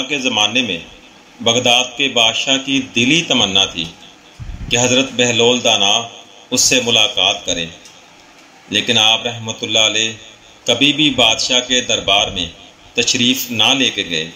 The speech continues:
एक दिन यूँ हुआ कि बादशाह छत पर बैठा था।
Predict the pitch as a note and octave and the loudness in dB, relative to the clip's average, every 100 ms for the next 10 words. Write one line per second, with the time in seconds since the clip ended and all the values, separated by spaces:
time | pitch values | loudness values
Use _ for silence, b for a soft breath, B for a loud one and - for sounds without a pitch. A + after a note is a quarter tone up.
0 | - - - - - - - - - B2+ | -18 -20 -20 -18 -18 -18 -20 -20 -2 0
1 | C#3 C#3 D#3 A#2+ C#3+ E3 C3 F#2 - - | 2 0 0 2 2 2 2 0 -2 -12
2 | - - - - - - C#3 B2 B2 C3 | -20 -20 -20 -20 -20 -4 -2 2 2 2
3 | C3+ D#3+ D3+ - C#3+ C#3 - F#3 C3 G#2+ | 0 0 0 0 -2 -2 -2 -2 0 0
4 | B2+ A#2+ G2+ | 0 -4 -4